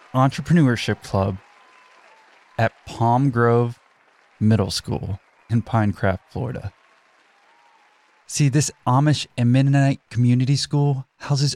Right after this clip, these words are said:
over thirty-two students. And so to be chosen as a top three business podcast by your entrepreneurship club,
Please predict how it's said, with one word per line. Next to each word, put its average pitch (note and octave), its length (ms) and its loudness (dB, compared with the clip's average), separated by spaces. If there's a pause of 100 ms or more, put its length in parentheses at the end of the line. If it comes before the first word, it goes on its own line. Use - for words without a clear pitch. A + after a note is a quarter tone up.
(120)
over C#3+ 280 2
thirty-two D#3 720 0
students. - 680 -6 (800)
And D#3 160 2
so E3+ 160 0
to D3 100 0
be C#3+ 140 0
chosen D#3+ 640 0
as C3 100 0
a C3+ 60 0
top - 480 -2
three D#3 240 -4
business C3+ 420 0
podcast E3 560 0
by C#3+ 120 2
your C#3+ 180 0
entrepreneurship D#3 760 -2
club, E3+ 340 0